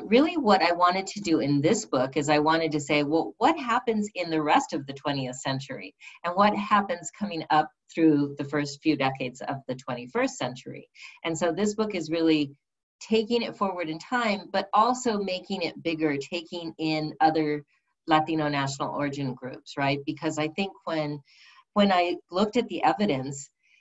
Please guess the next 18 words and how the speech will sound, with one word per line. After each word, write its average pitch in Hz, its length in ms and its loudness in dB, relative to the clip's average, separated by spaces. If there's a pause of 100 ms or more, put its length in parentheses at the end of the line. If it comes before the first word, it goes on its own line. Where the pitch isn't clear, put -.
(160)
there 202 220 4
is 220 460 4
actually 151 760 0 (1080)
a 208 100 4
very 202 280 4
common 165 500 0
dynamic, 139 640 0 (340)
um, 143 460 4
even 185 380 -2
though 165 200 2
there 156 160 4
are 147 40 0
significant 143 600 -4
differences 202 760 -2
among 143 480 -2 (880)
national 170 460 -2
origin 147 300 -2
groups, 139 480 -2